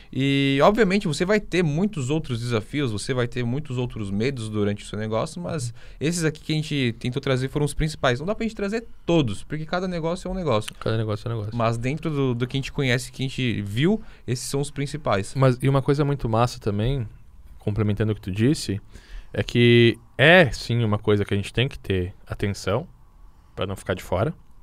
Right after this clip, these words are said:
Speaker 2: porque isso te tira do mercado, se tu não acompanhar. Mas se você tiver fazendo o agenciamento e tiver fazendo um relatório por mês pro cliente mais, que paga mais, ou de repente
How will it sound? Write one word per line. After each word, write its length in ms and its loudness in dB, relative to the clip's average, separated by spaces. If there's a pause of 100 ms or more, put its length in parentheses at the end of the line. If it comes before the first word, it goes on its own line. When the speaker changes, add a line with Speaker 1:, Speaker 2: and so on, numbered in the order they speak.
(720)
Speaker 2:
porque 220 -4
isso 180 -4
te 140 -8
tira 240 0
do 60 2
mercado, 480 2
se 120 -18
tu 80 -12
não 80 0
acompanhar. 540 2 (880)
Mas 140 2
se 40 -4
você 160 0
tiver 220 4
fazendo 460 4
o 60 4
agenciamento 960 0
e 40 -2
tiver 240 -2
fazendo 300 -2
um 120 -2
relatório 400 2
por 160 -2
mês 800 2 (460)
pro 100 -4
cliente 400 2
mais, 220 0
que 100 -14
paga 260 2
mais, 460 2
ou 80 0
de 80 0
repente 480 -4